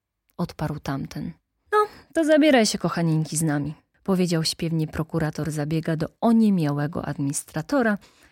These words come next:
i zatarł ręce. „Pomieścimy się w aucie wszyscy”. W milczeniu wsiedliśmy do samochodu i wyjechaliśmy za bramę. „Jak to powiada pan Stasinek?”, przypomniał sobie prokurator, gdy wyjechaliśmy na wzgórze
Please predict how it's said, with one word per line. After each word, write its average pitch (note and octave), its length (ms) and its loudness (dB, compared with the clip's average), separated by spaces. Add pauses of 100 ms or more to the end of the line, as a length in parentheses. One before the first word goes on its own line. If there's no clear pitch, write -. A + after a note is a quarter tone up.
i C#4 120 6
zatarł D#3 480 2
ręce. D3 460 -4 (560)
„Pomieścimy C4 600 2
się E3+ 160 0
w E3 40 -4
aucie D3+ 300 -2
wszyscy”. - 480 -8 (420)
W F#3+ 100 2
milczeniu A3 440 6
wsiedliśmy F#3+ 540 0
do D#3 100 -2
samochodu F3 640 2
i A3 220 4
wyjechaliśmy G3 840 0
za D#3+ 160 -2
bramę. D3+ 480 -4 (440)
„Jak F3+ 200 0
to F3+ 100 -2
powiada E3+ 420 0
pan F3 180 -2
Stasinek?”, G3+ 720 -2 (280)
przypomniał D#3+ 480 0
sobie E3 280 -2
prokurator, D#3 720 -4
gdy D#3 200 -4
wyjechaliśmy D#3 800 -2
na D3 140 -4
wzgórze D#3+ 600 -2